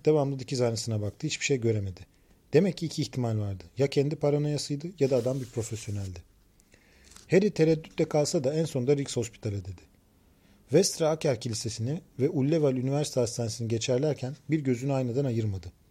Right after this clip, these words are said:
Ne yaparsa yapmalı ama peşindekilerin en savunmasız olduğu yere gelmelerine yol açmamalıydı. Böyle tipler insanı daima buradan vurmaya çalışırdı çünkü, ailesinden. Ülkenin en büyük hastanesi şehrin tepesine kurulmuştu. Harry parayı uzattı, şoförü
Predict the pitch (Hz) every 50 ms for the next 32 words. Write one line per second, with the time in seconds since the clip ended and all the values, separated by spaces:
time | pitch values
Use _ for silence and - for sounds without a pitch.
0 | _ _ _ _ - - _ _ _ _ _ _ _ _ _ - 127 156 190 202
1 | - - 127 120 - - 120 113 110 113 113 127 156 156 143 143 135 - 123 -
2 | - 135 131 127 - - 131 147 160 175 165 165 156 - 143 135 135 135 139 131
3 | - - 151 143 139 127 120 127 135 135 127 127 127 131 120 131 123 120 123 120
4 | 117 120 123 120 135 147 139 131 120 123 120 113 - 110 104 104 101 95 95 95
5 | 87 - - _ _ _ _ _ _ _ _ _ _ _ _ _ - 143 175 185
6 | 175 - - - - 143 139 143 139 - 139 139 139 135 147 147 139 131 139 143
7 | 127 131 135 120 120 113 107 104 107 107 107 107 104 - 110 104 101 - - 101
8 | 101 98 - - 104 92 - - 92 - _ - 110 110 110 104 101 - - 104
9 | 98 101 95 _ _ _ _ _ _ _ _ _ _ _ _ _ - - _ _
10 | - - 131 131 131 165 170 180 202 214 214 180 139 123 - 127 117 110 - -
11 | 113 113 117 113 175 - - 139 127 135 156 147 - 135 - - - 127 123 120
12 | 117 - 107 104 104 98 95 - - - 101 - _ _ _ _ _ _ _ _
13 | - 147 156 160 - 147 139 143 143 139 120 104 104 98 - - - 147 170 -
14 | - 135 - - 147 151